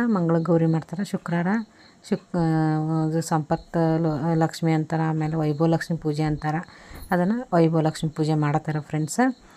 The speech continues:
ಇಲ್ಲಿ ನೋಡ್ತಾ ಇರ್ಬೋದು, ಇದು ಏಳು ಮಕ್ಕಳ ತಾಯಿ ದೇವಸ್ಥಾನ ನಮ್ಮ ಊರಾಗಿರೋದು. ಇಲ್ಲಿ ನೋಡ್ತಾ ಇರ್ಬೋದು, ಮಂಗಳ ಗೌರಿ ಪೂಜೆ ಇವತ್ತು ಮಂಗಳವಾರ ಅಲ್ಲ ಫ್ರೆಂಡ್ಸ್,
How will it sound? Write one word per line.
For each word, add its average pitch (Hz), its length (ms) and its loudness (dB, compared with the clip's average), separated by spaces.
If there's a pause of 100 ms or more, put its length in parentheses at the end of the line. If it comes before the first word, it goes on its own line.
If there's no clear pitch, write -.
(180)
ಇಲ್ಲಿ 190 140 2
ನೋಡ್ತಾ 180 360 0
ಇರ್ಬೋದು, 170 420 0
ಇದು 214 160 4
ಏಳು 175 240 0
ಮಕ್ಕಳ 165 260 -2
ತಾಯಿ 160 340 -2
ದೇವಸ್ಥಾನ 165 420 -2
ನಮ್ಮ 180 160 0
ಊರಾಗಿರೋದು. 151 600 -2 (460)
ಇಲ್ಲಿ 170 120 2
ನೋಡ್ತಾ 165 280 0
ಇರ್ಬೋದು, 160 300 0
ಮಂಗಳ 165 320 2
ಗೌರಿ 156 240 2
ಪೂಜೆ 165 260 -4
ಇವತ್ತು 160 220 -2
ಮಂಗಳವಾರ 151 300 -2
ಅಲ್ಲ 151 180 -4
ಫ್ರೆಂಡ್ಸ್, 156 380 -4